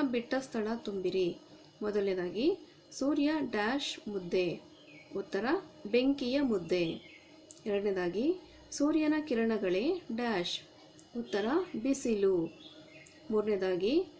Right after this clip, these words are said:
ಭೂದೇವಿಗೆ ಸೂರ್ಯನಿಂದ ಬರುತ್ತಿದ್ದ ಡ್ಯಾಶ್. ಉತ್ತರ, ಬೆಳಕು.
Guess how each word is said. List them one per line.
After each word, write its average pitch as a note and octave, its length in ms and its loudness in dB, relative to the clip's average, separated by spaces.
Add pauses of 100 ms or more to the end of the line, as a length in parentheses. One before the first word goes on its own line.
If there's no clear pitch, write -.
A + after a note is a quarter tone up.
(240)
ಭೂದೇವಿಗೆ C#4 800 4
ಸೂರ್ಯನಿಂದ A#3+ 580 0 (160)
ಬರುತ್ತಿದ್ದ G3+ 460 0 (400)
ಡ್ಯಾಶ್. G3 440 -2 (800)
ಉತ್ತರ, G#3+ 300 -2 (460)
ಬೆಳಕು. A#3 760 0